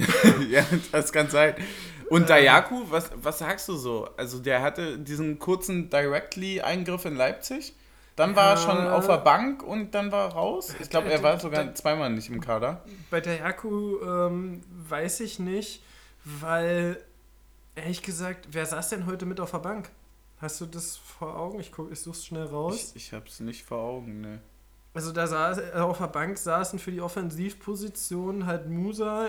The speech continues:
Speaker 2: Endo, Kruse und Teuchert, ja. Also wenn, wenn, wenn du halt sagst, also
Speaker 1: Ja, dann ist
Speaker 2: ich,
Speaker 1: halt
Speaker 2: ich, ich
Speaker 1: für
Speaker 2: würd, ich würd,
Speaker 1: Dayaku schwer, ne?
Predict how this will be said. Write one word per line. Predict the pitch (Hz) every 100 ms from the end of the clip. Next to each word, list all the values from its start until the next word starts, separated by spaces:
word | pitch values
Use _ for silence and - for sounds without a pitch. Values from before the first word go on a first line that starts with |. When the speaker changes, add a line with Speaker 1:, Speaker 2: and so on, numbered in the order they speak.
| 214
Speaker 2:
Endo, | 165 196 208 233 247 254 247 - _ _ - - - - - - - - _ _ - -
Kruse | - 185 196
und | 180
Teuchert, | - 208 220 156 147
ja. | 180 233 151 -
Also | 160 165
wenn, | 170 190 170
wenn, | 170 170
wenn | 180
du | 196
halt | 196 180
sagst, | 170 185 190
also | 170 175 170 107
Speaker 1:
Ja, | 101
dann | 101 107 104
ist | -
Speaker 2:
ich, | 127
Speaker 1:
halt | 117
Speaker 2:
ich, | 226
ich | 170
Speaker 1:
für |
Speaker 2:
würd, | 135
ich | -
würd, | 117
Speaker 1:
Dayaku | 110 123 156
schwer, | - 156 147
ne? | 117 113